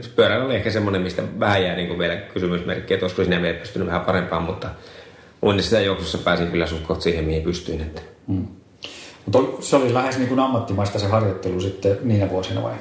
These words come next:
Speaker 1: No oli se silloin kaksituhattaluvun taitteessa oli aika ammattimaista. Et silloin olemme töissä kyllä kuutta tuntia teen työpäivää, että,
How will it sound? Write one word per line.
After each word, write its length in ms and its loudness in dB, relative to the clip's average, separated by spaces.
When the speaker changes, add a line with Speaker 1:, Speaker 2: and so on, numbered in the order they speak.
Speaker 1:
No 140 6
oli 140 4
se 60 0
silloin 260 2
kaksituhattaluvun 880 0
taitteessa 500 0
oli 120 2
aika 180 0
ammattimaista. 560 -2
Et 60 -8
silloin 240 4
olemme 240 6
töissä 280 0
kyllä 160 2
kuutta 260 -2
tuntia 340 0
teen 140 0
työpäivää, 560 0
että, 200 -6